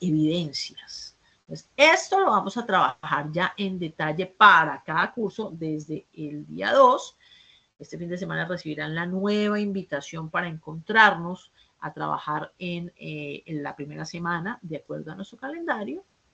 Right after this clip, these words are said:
Y también quisiera que empezaran a explorar estos botones a mano izquierda. Aquí también, por ejemplo, van a encontrar un botón importantísimo,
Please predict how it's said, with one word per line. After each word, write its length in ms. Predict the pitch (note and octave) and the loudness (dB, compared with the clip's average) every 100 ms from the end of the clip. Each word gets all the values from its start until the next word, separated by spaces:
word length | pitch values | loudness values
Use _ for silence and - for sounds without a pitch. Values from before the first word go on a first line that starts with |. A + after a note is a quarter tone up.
| _ _ _ _ _ _ _ - | _ _ _ _ _ _ _ -2
Y 120 | D4 | 4
también 420 | D4 D4+ A#3+ B3 | 4 4 0 -2
quisiera 380 | - F#3 D#3 D3+ | -10 -6 -4 -4
que 240 | F3 D#3 | -4 -6
empezaran 580 | D#3+ D3+ D3+ C3 D3 D3+ | -8 -8 -10 -12 -12 -10
a 40 | E3 | -12
explorar 420 | - D3+ D3 C#3+ | -14 -12 -10 -10
estos 260 | C#3 - | -12 -18
botones 400 | D#3+ D#3+ - D#3+ | -16 -16 -16 -16
a 60 | F3 | -14
mano 180 | D#3 - | -14 -14
izquierda. 420 | D#3 B3+ B3+ C4 | -12 -6 -4 -6
Aquí 140 | - | -8
también, 280 | D#3+ C#3+ D3+ | -12 -12 -12
por 100 | - | -10
ejemplo, 260 | D3+ - D#3+ | -10 -10 -10
van 120 | D#3 | -10
a 20 | |
encontrar 300 | E3 D3 C#3+ | -10 -14 -14
un 100 | D3 | -12
botón 240 | D#3 D#3 D#3+ | -12 -8 -6
importantísimo, 1160 | E3 E3 D3+ C#3 D3 D3 - D3+ E3 E3 D3+ | -6 -6 -8 -8 -14 -18 -12 -10 -8 -8 -12